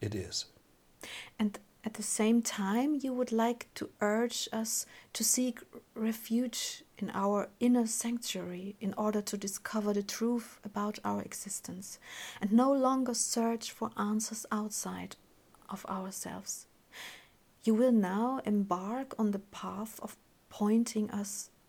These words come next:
Speaker 2: in the right direction, right?
Speaker 1: Yes.
Speaker 2: I'm very much looking forward to that. Would you like to add something else to that?
Speaker 1: No.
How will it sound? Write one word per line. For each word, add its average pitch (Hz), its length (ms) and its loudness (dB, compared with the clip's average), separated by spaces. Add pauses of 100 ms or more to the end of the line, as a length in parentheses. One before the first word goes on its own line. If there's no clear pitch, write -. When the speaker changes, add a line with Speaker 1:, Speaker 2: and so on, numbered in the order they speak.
(760)
Speaker 2:
in 233 200 6
the 202 120 4
right 202 300 0
direction, 202 840 -4 (140)
right? - 360 -6 (640)
Speaker 1:
Yes. 92 540 -4 (1200)
Speaker 2:
I'm 214 180 6
very 254 380 6
much 226 320 4
looking 220 260 2
forward 196 500 0
to - 120 -8
that. 196 380 -10 (880)
Would 214 160 2
you 294 100 4
like 269 280 0
to - 200 -4
add 233 140 -2
something 220 440 2
else 214 320 -2
to 247 100 -6
that? 285 320 -6 (2500)
Speaker 1:
No. 95 460 2